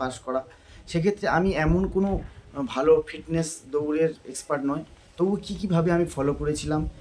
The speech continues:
যে প্রথমবারেই সাফল্য পাওয়া যায়, সেটা এসএসসি জিডি চাকরি কেমন এর আগে ছোট্ট করে সেটা বলে নেব। এসএসসি জিডি হচ্ছে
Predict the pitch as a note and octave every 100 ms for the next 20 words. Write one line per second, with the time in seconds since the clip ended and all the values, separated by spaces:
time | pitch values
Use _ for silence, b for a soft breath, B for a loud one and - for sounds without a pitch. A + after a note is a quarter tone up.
0 | B - C#3+ D3+ D#3+ F#3+ D#3+ D#3+ D#3+ C3
1 | C#3+ D3 D3 C3+ B2+ B2 B2+ - B B
2 | - C3 D3+ C3 C3+ E3 F3 D3+ D3+ D#3+
3 | D#3 C3+ - D3+ D3+ D3+ D3 C#3 C3 D3
4 | D3+ C#3+ F#3 D#3+ D#3 D3+ C3+ C3 B2+ B2+
5 | - B B B - D#3+ G3+ G3+ G#3 D#3+
6 | D#3+ E3+ E3+ -